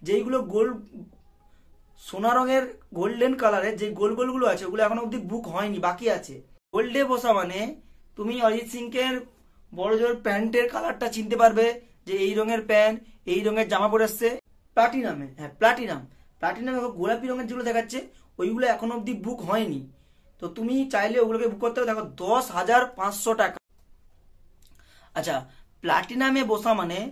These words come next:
তুমি অরিজিৎ সিং মানে মোটামুটিভাবে বুঝতে পারবে যে একটা মানুষ দাঁড়িয়ে আছে, মোটামুটি বুঝতে পারবে যে একটা কেউ দাঁড়িয়ে আছে, এরকমভাবে বুঝতে পারবে যে হ্যাঁ ওটা হয়তো অরিজিৎ সিং। এইবার যেটা লাস্ট আছে সব থেকে সামনের,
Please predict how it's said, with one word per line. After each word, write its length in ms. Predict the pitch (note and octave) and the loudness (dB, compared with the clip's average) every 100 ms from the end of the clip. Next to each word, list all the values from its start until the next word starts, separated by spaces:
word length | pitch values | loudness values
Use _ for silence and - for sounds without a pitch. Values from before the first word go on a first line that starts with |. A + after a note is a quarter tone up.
| - _ _ _ - - | -12 _ _ _ -20 -8
তুমি 140 | A3 A#3+ | 2 6
অরিজিৎ 200 | A3+ A3+ | 6 6
সিং 120 | B3 A#3+ A#3+ - _ - _ _ G#3 | -4 -10 -12 -18 _ -20 _ _ -2
মানে 160 | A3 A#3 | 0 2
মোটামুটিভাবে 960 | A3 A#3 B3 B3+ C#4 D4 D4 D#4 B3+ C4+ C#4 G#3 | 2 2 0 0 -2 -2 -2 0 2 4 2 0
বুঝতে 260 | A#3 G#3+ B3 | -4 -4 4
পারবে 240 | A3 G#3+ D#3 C#3+ | 6 6 2 -6
যে 40 | F#3 | -2
একটা 140 | F#3 F#3+ | 0 0
মানুষ 160 | F#3 A3 F3+ | 0 -2 0
দাঁড়িয়ে 260 | F#3 A3 F#3+ | 2 4 4
আছে, 220 | F#3 - - - _ _ - - - | 2 -4 -16 -20 _ _ -20 -20 -14
মোটামুটি 260 | D#3 A3 A#3 | -4 -2 0
বুঝতে 160 | A#3+ A#3+ | -2 2
পারবে 220 | A3+ A3 C4 F4 - - _ - | 4 4 2 0 -6 -20 _ 0
যে 100 | G#3+ A#3 - - _ - | 2 4 0 -6 _ -6
একটা 140 | A3+ | -2
কেউ 100 | A#3 A#3 | -2 2
দাঁড়িয়ে 280 | G3+ G3+ A#3 G#3+ | 2 2 2 2
আছে, 220 | - - A#3+ - - _ _ - | 2 -2 -4 -4 -14 _ _ -4
এরকমভাবে 380 | G#3+ G#3+ A#3+ B3 G3+ | -4 -2 -2 -2 -4
বুঝতে 200 | G#3 A3 | -2 0
পারবে 160 | A3+ A#3+ | 0 0
যে 60 | B3+ - | -2 6
হ্যাঁ 140 | G#3+ G#3 | 8 8
ওটা 120 | G#3+ | 6
হয়তো 160 | G#3+ A3 F#3+ | 4 2 0
অরিজিৎ 280 | F#3+ G#3+ G#3 - | -2 -8 -10 -12
সিং। 160 | G#3+ E3+ - - - G3 | -10 -10 -14 -20 -6 -4
এইবার 240 | G3+ B3 A#3+ | 0 0 2
যেটা 140 | B3+ A3 | 0 2
লাস্ট 240 | G3 A#3 - G3 | 4 2 2 -2
আছে 220 | - F3+ A3+ C#4+ - _ - - - | -2 -4 -4 -8 -18 _ -20 -20 -8
সব 120 | F#3+ F#3 E3+ | -8 -6 -2
থেকে 160 | A#3 C4 G3+ | -2 -2 -4
সামনের, 320 | F#3+ A3 | -4 -2